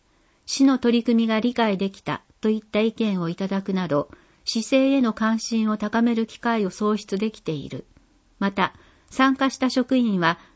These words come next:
地域の実情を聞くことができ、良好なコミュニケーションを図る機会となっている。市民から提案、意見をいただき、市の考えを回答する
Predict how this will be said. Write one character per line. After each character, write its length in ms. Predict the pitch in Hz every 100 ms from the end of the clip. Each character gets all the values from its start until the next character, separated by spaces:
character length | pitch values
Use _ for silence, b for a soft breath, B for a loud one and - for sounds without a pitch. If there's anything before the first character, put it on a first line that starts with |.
| b
地 220 | - 294
域 160 | 285 226
の 140 | 196
実 300 | 196 196 226
情 280 | 226 220 220
を 80 | 214
聞 120 | -
く 120 | -
こ 140 | -
と 120 | 226 233
が 160 | 185
で 140 | 170 175
き、 260 | 151 - b b -
良 260 | 220 254
好 200 | 254 254
な 140 | 247 240
コ 140 | -
ミ 120 | 226
ュ 20 | 247
ニ 120 | 262
ケ 220 | 269 262
ー 20 |
シ 160 | 247 220
ョ 40 |
ン 80 | 196
を 60 | 185
図 280 | 190 220
る 100 | 220
機 120 | 190 -
会 220 | 214 202
と 120 | 165
な 160 | 160 165
っ 40 |
て 160 | _ 147
い 180 | 127
る。 180 | - - _ _ - _ _ _ _ _ _ _ _ _ _ _
市 220 | - - 302
民 300 | 302 294 233
か 160 | 202
ら 200 | 185 - -
提 360 | 247 247 247 240
案、 260 | 226 220 -
意 100 | 247
見 340 | 262 262 240
を 60 | 214
い 140 | 196
た 140 | 180 170
だ 140 | 170
き、 320 | - 165 - b b
市 200 | - 294
の 140 | 285 269
考 340 | 254 262 269 285
え 80 | 269
を 80 | 202
回 300 | 196 208 220
答 200 | 214 202
す 160 | 196 196
る 240 | 185 170